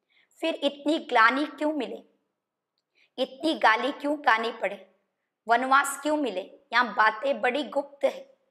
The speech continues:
कृष्ण को तो गाली मिल ना सके, कहते हैं भगवान यह नहीं कर सकता है, परंतु विनाश तो होना ही है, परंतु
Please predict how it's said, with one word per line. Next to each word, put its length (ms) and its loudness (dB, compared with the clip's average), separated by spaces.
कृष्ण 340 -2
को 200 2
तो 520 -10
गाली 440 0
मिल 260 -4
ना 140 0
सके, 320 -10
कहते 680 0
हैं 380 -10
भगवान 500 -2
यह 260 4
नहीं 220 0
कर 200 -2
सकता 460 -8
है, 180 -8
परंतु 440 2
विनाश 540 0
तो 140 6
होना 320 2
ही 280 -2
है, 100 -16
परंतु 440 0